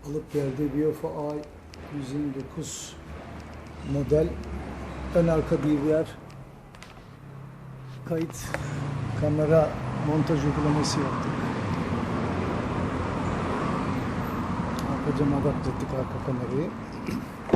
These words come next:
Ön kameramızı hemen dikiz aynasının arkasından getirdik mümkün olduğu kadar ki şoför etkilenmesin diye. Kontağı açtık.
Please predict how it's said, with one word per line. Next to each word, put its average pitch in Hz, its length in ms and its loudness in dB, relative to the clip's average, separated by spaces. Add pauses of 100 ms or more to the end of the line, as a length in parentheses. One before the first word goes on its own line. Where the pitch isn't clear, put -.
(2250)
Ön 170 160 6
kameramızı 156 960 8
hemen 156 260 4 (380)
dikiz 147 260 0
aynasının 151 720 2
arkasından 147 580 0
getirdik 139 400 0
mümkün 143 380 4
olduğu 139 140 2
kadar 165 320 -2
ki 175 180 0 (760)
şoför 156 480 4 (1500)
etkilenmesin 147 680 4 (960)
diye. 143 140 6 (920)
Kontağı 156 300 2
açtık. 143 360 2